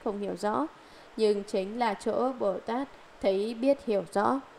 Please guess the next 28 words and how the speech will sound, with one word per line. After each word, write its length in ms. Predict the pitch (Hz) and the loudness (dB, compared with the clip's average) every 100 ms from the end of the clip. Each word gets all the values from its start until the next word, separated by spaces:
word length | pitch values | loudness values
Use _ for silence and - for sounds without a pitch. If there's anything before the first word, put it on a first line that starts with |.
| - - - - - - - - - - - - - - - - | -20 -20 -20 -20 -20 -20 -20 -20 -20 -20 -20 -20 -20 -20 -12 -8
Thiện 160 | 240 | -6
nam 140 | 226 226 | -6 -6
tử, 220 | 247 214 185 - | -4 -4 -6 -10
nếu 320 | 214 214 247 | -6 -2 -2
trong 220 | 269 254 | -2 -4
số 240 | 226 233 208 | -4 -2 -2
những 260 | 226 262 | -2 -6
đệ 140 | 269 233 - | -6 -6 -2
tử 220 | 233 196 208 | 0 -2 -4
của 120 | 220 | -4
ta 340 | 202 226 214 214 | -4 -4 -6 -6
thọ 120 | 262 | -6
trì, 240 | - 254 214 | -6 -4 -4
đọc 200 | 202 190 | -4 -4
tụng, 200 | 233 - | -6 -8
sao 220 | - 233 | -8 -8
chép, 240 | 220 277 302 302 | -6 -6 -6 -6
diễn 160 | 233 | -8
thuyết 160 | 262 311 311 | -6 -6 -4
kinh 260 | 226 208 | -6 -4
Đại 120 | 208 - | -6 -6
Niết 240 | 254 294 | -6 -6
Bàn, 240 | 226 196 190 - - - - | -6 -6 -8 -16 -20 -20 -12
lại 160 | 240 - | -10 -6
có 100 | 226 | -6
người 380 | 294 311 220 190 | -4 -4 -4 -4
phá 220 | 202 - | -6 -8
giới, 400 | 240 220 226 320 | -6 -4 -4 -6